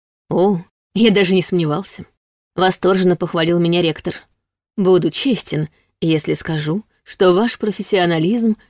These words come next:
меня восхитил". Кенна насмешливо фыркнул мне на ухо. "Каков пижон?" Шаркин замер, прислушался, даже немного нахмурился, напрягая слух. И я видела, как синие глаза стали яркими.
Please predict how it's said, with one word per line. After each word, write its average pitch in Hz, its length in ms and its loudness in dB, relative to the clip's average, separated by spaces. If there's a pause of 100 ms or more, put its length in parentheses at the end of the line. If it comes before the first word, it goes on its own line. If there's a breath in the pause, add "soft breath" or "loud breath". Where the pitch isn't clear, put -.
меня 185 340 4
восхитил". 170 540 -2 (420)
Кенна 165 320 0
насмешливо 170 640 -2
фыркнул 180 440 -2
мне 170 200 2
на 170 160 0
ухо. 151 300 -4 (640)
"Каков - 480 0
пижон?" 160 480 0 (400)
Шаркин 160 440 -2
замер, 160 360 -2
прислушался, 170 720 -4 (420)
даже 175 360 0
немного 175 380 2
нахмурился, 165 680 0
напрягая 165 400 -2
слух. - 420 -6 (640)
И 170 80 -2
я 170 340 2
видела, 165 460 0
как 160 200 -8
синие 180 420 0
глаза 165 420 -2
стали 170 380 -2
яркими. 160 560 -4